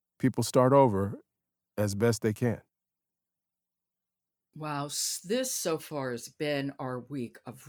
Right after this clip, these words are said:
Speaker 2: really strong narrators. I mean, unbelievably so. And what I like about what Dion is doing is he's telling us,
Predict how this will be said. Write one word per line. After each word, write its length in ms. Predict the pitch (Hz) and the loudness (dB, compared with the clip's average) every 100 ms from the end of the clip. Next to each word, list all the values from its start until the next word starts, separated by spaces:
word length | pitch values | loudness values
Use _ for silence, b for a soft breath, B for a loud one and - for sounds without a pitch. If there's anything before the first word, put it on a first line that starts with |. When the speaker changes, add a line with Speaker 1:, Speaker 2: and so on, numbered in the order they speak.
| 143 | -14
Speaker 2:
really 520 | 185 214 165 117 107 | -8 -2 -2 -2 -6
strong 720 | - - - 147 127 113 104 117 | -6 -6 -4 -6 -6 -8 -12 -12
narrators. 880 | 113 117 95 82 - - - - - | -10 -10 -10 -14 -18 -20 -18 -16 -10
I 100 | 147 | -8
mean, 360 | 143 131 127 120 _ _ _ | -4 -4 -6 -10 _ _ _
unbelievably 960 | 214 233 175 151 143 160 170 151 113 107 | 4 4 4 -2 0 0 0 -2 -6 -10
so. 380 | - 120 101 B B B 196 | -8 -8 -8 B B B 0
And 180 | 196 | 2
what 120 | 196 190 | 2 2
I 120 | 180 | 2
like 600 | 175 175 196 208 190 - - | 0 0 2 2 -2 -10 -8
about 380 | 160 165 147 - | -2 0 0 0
what 160 | 139 | -4
Dion 340 | 147 156 147 139 | -2 -2 -2 -4
is 360 | 123 120 - - | -6 -10 -16 -10
doing 540 | 151 160 147 101 101 b b b - | -4 -4 -4 -6 -8 b b b 0
is 200 | 190 180 | 0 2
he's 260 | 220 190 - | -2 -4 -6
telling 540 | - 202 220 208 190 | -8 -8 -6 -4 -4
us, 440 | 104 104 - - | -8 -8 -6 -8